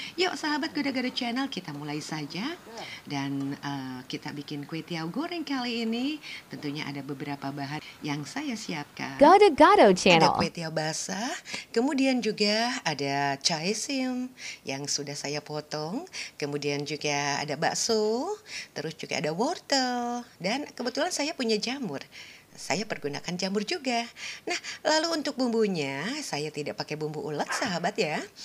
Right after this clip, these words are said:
Speaker 1: Jadi saya cukup mempergunakan bawang merah, bawang putih yang saya rajang.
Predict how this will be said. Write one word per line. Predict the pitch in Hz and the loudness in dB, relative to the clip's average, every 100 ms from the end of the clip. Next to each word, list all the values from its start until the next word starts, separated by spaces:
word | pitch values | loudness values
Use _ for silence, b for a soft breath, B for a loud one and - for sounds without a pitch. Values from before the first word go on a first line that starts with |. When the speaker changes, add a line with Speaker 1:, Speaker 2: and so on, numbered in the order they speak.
| B B | B B
Speaker 1:
Jadi | 220 240 - | -4 -2 -2
saya | 285 302 | -2 -2
cukup | - 269 262 | -2 -2 -2
mempergunakan | 196 180 175 151 143 - 170 | -4 -6 -6 -4 -4 -4 -2
bawang | 143 143 | -2 -2
merah, | 139 135 | -2 -2
bawang | 143 139 139 143 | -2 -2 -4 -4
putih | 135 156 135 | -6 -4 -6
yang | - | -4
saya | 170 175 151 | -4 -4 -4
rajang. | 247 277 196 147 131 | -4 -4 -4 -4 -6